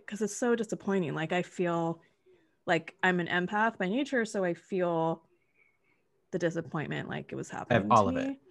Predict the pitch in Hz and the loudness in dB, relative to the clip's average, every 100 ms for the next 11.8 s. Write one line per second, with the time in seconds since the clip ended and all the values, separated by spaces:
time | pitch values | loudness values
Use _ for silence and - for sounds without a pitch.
0 | - 180 208 226 214 220 202 202 185 180 | 0 6 8 8 8 6 8 6 6 6
1 | 180 151 131 120 107 104 107 104 107 113 | 8 8 8 6 6 4 4 4 4 6
2 | 120 135 170 180 143 120 107 117 95 202 | 6 6 6 6 4 4 4 4 4 2
3 | 220 151 113 107 98 101 165 139 120 131 | 2 2 0 -2 -2 2 4 4 2 0
4 | 131 147 - 143 123 110 _ - 147 131 | 4 4 4 2 2 -2 _ -4 0 2
5 | 143 185 202 - 123 107 - 101 101 104 | 2 2 0 -2 -4 -4 -4 -6 -4 -6
6 | - - _ - - _ - 127 117 113 | -8 -18 _ -20 -20 _ 0 2 2 0
7 | 127 127 123 - - 165 160 - - 370 | 0 0 -4 -8 -2 0 2 2 2 2
8 | 135 131 127 120 - 110 107 110 117 147 | 2 2 0 0 0 0 0 -2 -2 0
9 | 131 95 64 - _ _ _ _ _ - | 0 -2 -8 -14 _ _ _ _ _ 0
10 | 339 392 339 233 196 190 233 247 180 170 | 4 4 4 2 2 2 2 2 2 2
11 | 240 254 254 254 240 247 262 262 | 0 0 0 0 0 0 0 -2